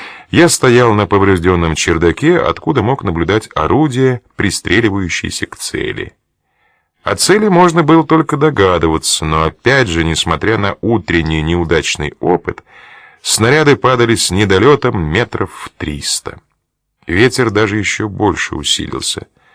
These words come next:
Потом уже, когда я причесывался, в моей руке оказалось полно снега. Ночь была спокойной. Русские пытались атаковать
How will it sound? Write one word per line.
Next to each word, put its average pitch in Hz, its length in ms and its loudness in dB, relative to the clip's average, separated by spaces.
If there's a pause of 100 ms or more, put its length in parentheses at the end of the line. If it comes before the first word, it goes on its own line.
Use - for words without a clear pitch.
(720)
Потом 127 460 4
уже, 92 220 2
когда 87 360 0
я 90 300 0 (120)
причесывался, 87 960 0
в - 60 -10
моей 82 280 0
руке 87 360 0
оказалось 82 600 -2
полно 73 580 -2
снега. - 720 -4 (1600)
Ночь 127 480 -2
была - 240 -6
спокойной. 76 880 -4 (960)
Русские 120 480 2
пытались 107 640 0
атаковать 87 640 -2